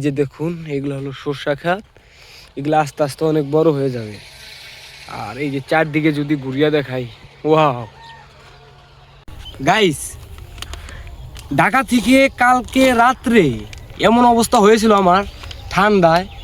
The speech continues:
তো গাইস, এখন দাঁড়িয়ে যে আছি, এটা হলো সরিষা ক্ষেত। সরিষা হালকা হালকা হয়েছে, আস্তে আস্তে এগুলা অনেক বড় হবো যখন, তখন অনেক ভালো লাগবে।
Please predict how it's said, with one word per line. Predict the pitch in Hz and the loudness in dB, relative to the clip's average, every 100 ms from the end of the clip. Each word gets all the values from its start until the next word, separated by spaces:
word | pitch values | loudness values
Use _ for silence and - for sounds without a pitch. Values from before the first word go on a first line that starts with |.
| - - - - - - - - - - - | -16 -16 -16 -16 -18 -20 -20 -20 -20 -16 2
তো | 202 | 6
গাইস, | 220 247 262 - - - - - - - | 8 6 4 0 -6 -10 -20 -20 -20 -4
এখন | - 202 254 262 | 0 4 6 6
দাঁড়িয়ে | 247 262 277 233 | 6 4 4 6
যে | 254 | 6
আছি, | 247 - 160 123 - - - - - - - - - - - 165 | 6 2 -2 -2 -8 -20 -20 -20 -20 -20 -20 -20 -18 -18 -2 4
এটা | 208 202 | 6 6
হলো | 208 214 214 196 - - - - | 6 8 8 6 2 -12 -12 2
সরিষা | 233 262 240 | 6 6 6
ক্ষেত। | 175 160 135 - - - - - | 4 2 0 -14 -20 -20 -12 2
সরিষা | 226 240 240 226 220 190 - - - - - - - | 4 6 6 8 8 6 2 -20 -20 -20 -20 -20 2
হালকা | 214 233 269 | 4 6 6
হালকা | 269 247 240 | 6 6 6
হয়েছে, | 220 233 262 285 330 - - - - - - 240 | 8 8 6 2 0 -16 -20 -20 -20 -18 0 0
আস্তে | - 269 | 4 2
আস্তে | 262 285 277 | 2 6 6
এগুলা | 277 277 277 269 | 8 8 8 8
অনেক | 269 226 | 4 6
বড় | 277 285 | 8 8
হবো | 269 269 269 | 8 4 0
যখন, | 247 294 349 - - - - - | -2 -2 -2 -8 -20 -20 -20 2
তখন | 254 262 262 254 | 4 6 6 6
অনেক | 254 190 156 | 6 6 6
ভালো | 226 226 | 8 6
লাগবে। | 180 139 | 4 0